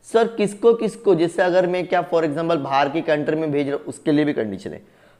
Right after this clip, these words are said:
तुम्हारा टर्नओवर किसको भी देख के हो रहा है डियर फ्रेंड्स। For example, all taxable supply excluding the value inward supply in which taxable, जैसे कि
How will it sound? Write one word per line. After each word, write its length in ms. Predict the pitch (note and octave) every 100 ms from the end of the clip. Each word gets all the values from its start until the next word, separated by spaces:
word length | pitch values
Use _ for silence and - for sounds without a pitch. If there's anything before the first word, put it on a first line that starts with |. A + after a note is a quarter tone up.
| _
तुम्हारा 360 | E3 D#3+ E3+ F#3+
टर्नओवर 560 | F#3+ F3 E3+ F3 F3
किसको 580 | F3 E3 - - - F3
भी 120 | E3+
देख 240 | E3+ D#3 -
के 80 | F3
हो 160 | D#3 D3
रहा 100 | D3+
है 80 |
डियर 160 | A#2 A#2+
फ्रेंड्स। 300 | A2+ G2+ -
For 140 | C#3 D#3+
example, 480 | D3+ A#2 D3 C#3 E3 - - - _ _
all 280 | D3+ F3 G#3 -
taxable 480 | F#3 F#3 - F3+ F3+
supply 340 | D#3+ - D3 F3 - -
excluding 480 | D3+ D#3 - F#3+ G3
the 80 | G3
value 300 | D#3+ D#3+ F3+
inward 340 | E3+ D#3 E3+ -
supply 280 | C#3+ D#3+ D#3+
in 100 | D#3
which 100 | D#3 D3+
taxable, 400 | C#3 - D3+ D3 - - - _ A#2+
जैसे 360 | C3+ E3 G3+
कि 160 | F3+